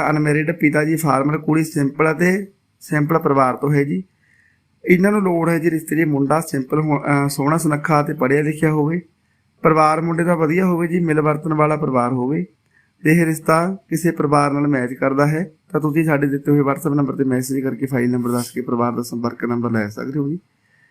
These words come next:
ਬਾਕੀ ਰਿਸ਼ਤਾ ਕਰਨ ਤੋਂ ਪਹਿਲਾਂ ਜਾਂਚ ਪੜਤਾਲ ਜ਼ਰੂਰ ਕਰ ਲਿਆ ਕਰੋ ਜੀ।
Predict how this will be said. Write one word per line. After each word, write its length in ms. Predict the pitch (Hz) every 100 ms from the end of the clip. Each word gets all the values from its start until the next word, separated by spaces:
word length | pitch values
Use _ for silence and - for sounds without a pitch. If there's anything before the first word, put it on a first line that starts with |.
| _ _ _ _ 139
ਬਾਕੀ 280 | 147 147
ਰਿਸ਼ਤਾ 320 | 165 165 165 165
ਕਰਨ 240 | 165 156
ਤੋਂ 120 | 160
ਪਹਿਲਾਂ 280 | 165 160 170
ਜਾਂਚ 300 | 160 143 131
ਪੜਤਾਲ 380 | - 135 143 143
ਜ਼ਰੂਰ 280 | 120 123 139
ਕਰ 160 | 139
ਲਿਆ 140 | 143 135
ਕਰੋ 200 | 135 139
ਜੀ। 160 | 156